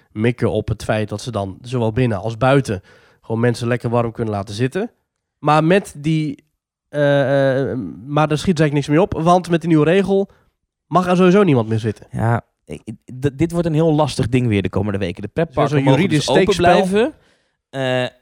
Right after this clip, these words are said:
Speaker 2: en de horeca mag alleen afhaal zijn. Ik zag net op Twitter de, de, de webcare van Walibi ook weer reageren. Iemand die vroeg, "Hoe zit het dan als ik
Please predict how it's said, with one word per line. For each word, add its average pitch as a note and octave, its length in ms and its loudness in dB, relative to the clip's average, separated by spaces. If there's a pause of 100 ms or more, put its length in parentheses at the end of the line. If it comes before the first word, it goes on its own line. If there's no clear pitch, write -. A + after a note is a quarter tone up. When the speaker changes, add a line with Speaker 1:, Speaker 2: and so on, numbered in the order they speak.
(120)
Speaker 2:
en C#3 220 -6
de C3 100 -6
horeca D#3+ 320 0
mag B2+ 160 0
alleen A#2 160 -4
afhaal E3+ 420 0
zijn. E3 180 -2
Ik E3+ 80 -6
zag C#3+ 160 -6
net D#3 100 -2
op B2+ 100 -10
Twitter C3 380 -2
de, A2+ 480 0
de, A2 540 -4
de G2 540 -8
webcare A#2+ 440 -2
van A2 160 -4
Walibi A#2+ 460 -2
ook C#3+ 120 0
weer C3+ 120 0
reageren. B2+ 420 -2
Iemand C3 180 -6
die A#2+ 100 -8
vroeg, C3+ 200 -2
"Hoe B2+ 100 -4
zit - 140 -4
het B2+ 100 -10
dan B2 180 -2
als A2+ 160 -6
ik A#2+ 160 -8